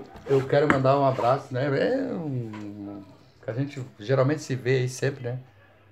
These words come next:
Mas um abraço aí pra todos os detectoristas aí do Brasil afora aí, que tem bastante, né? E principalmente com meus irmãos que caçam comigo, né?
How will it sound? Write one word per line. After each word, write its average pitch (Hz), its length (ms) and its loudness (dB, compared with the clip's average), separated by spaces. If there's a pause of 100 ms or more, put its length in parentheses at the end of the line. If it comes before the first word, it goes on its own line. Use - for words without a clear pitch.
(160)
Mas 107 760 -4 (200)
um 117 60 0
abraço 127 360 4
aí 127 60 0
pra 120 100 2
todos 143 300 0
os 127 60 2
detectoristas 117 640 -4
aí 113 80 -6
do 110 100 -6
Brasil 104 360 0
afora 117 460 4
aí, 113 80 0
que - 80 -16
tem 110 120 -8
bastante, 113 640 -2 (560)
né? 107 220 -10 (960)
E 113 720 -2 (460)
principalmente 131 540 6
com 147 80 -2
meus 135 180 2
irmãos 120 320 2
que 127 60 -6
caçam - 240 -2
comigo, 117 380 -4
né? 127 180 -6